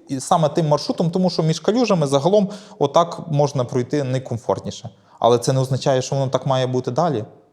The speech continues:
Для чого? У нас є над чим попрацювати, мені здається.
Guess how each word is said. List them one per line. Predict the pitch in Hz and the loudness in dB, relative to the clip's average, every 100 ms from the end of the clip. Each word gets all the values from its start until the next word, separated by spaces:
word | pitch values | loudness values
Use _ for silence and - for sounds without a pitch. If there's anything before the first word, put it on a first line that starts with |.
| _ | _
Для | 127 | -4
чого? | 131 156 113 107 - - _ _ _ _ _ _ _ | -2 0 0 -2 -10 -20 _ _ _ _ _ _ _
У | 117 | -4
нас | 135 170 - | -2 -2 -4
є | 120 | -4
над | 110 - | -4 -6
чим | 117 | -10
попрацювати, | - - 110 - 110 107 117 | -10 -8 -8 -6 -6 -6 -6
мені | 113 113 | -8 -8
здається. | - 117 117 - | -10 -10 -10 -12